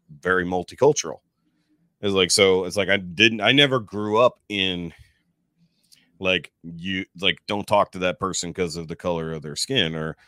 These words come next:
"No, that person's not allowed to come over and play." It's like, so, like, when you started talking about that, I was like, once again, I'd only ever heard of that as though it was a myth, you know,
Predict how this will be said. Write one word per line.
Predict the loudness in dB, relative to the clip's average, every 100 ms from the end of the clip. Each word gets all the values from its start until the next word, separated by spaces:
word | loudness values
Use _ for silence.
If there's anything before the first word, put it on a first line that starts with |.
| _ -6
"No, | 2 2
that | 2 2
person's | 0 -4 -6
not | -4 -2
allowed | 0 0
to | -2
come | -8 -6
over | -6 -8
and | -8
play." | -2 0 0
It's | -6
like, | -8 -2
so, | 0 0 -2
like, | -6 -4
when | -2 0
you |
started | 0 2 0
talking | 0 -4 -2
about | -4 -4 -2
that, | -2 -2
I | -4
was | -8
like, | -10 -10 _ _ _ _ _ _ -4
once | -2 -2
again, | 0 2 2 -2 _
I'd | 0
only | 2 4 2
ever | 2 -4 -8 _ -20
heard | -10 -2 0 0
of | -4
that | -10 -10 -10 -10 -14 _
as | -6 -2
though | 0 2
it | 0
was | -6 -8
a |
myth, | -8 -6 -6 -6 -14 _ _ _ _
you | 0 2
know, | 2 0 -2